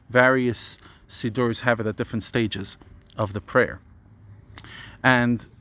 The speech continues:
that's why the sages told us a person should never separate themselves from the community.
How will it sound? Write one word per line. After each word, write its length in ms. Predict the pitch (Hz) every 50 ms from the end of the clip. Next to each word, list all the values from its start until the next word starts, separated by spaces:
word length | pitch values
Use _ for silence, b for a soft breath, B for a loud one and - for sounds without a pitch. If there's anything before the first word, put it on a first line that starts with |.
| _ _ - _ - - - - -
that's 340 | - 139 131 143 - -
why 120 | - 147 139
the 100 | 127 -
sages 440 | - - 175 175 185 - 135 120 -
told 240 | - 190 196 175
us 160 | 120 110 - -
a 80 | 120
person 380 | - - - 175 160 - - 143
should 160 | - - 127
never 260 | 123 143 165 165 160
separate 600 | 120 - - - 196 165 - - 139 123 120 117
themselves 340 | - 113 - - 131 117 -
from 140 | - 127 117
the 80 | 113
community. 640 | - - - 123 120 131 139 131 117 - - 90 -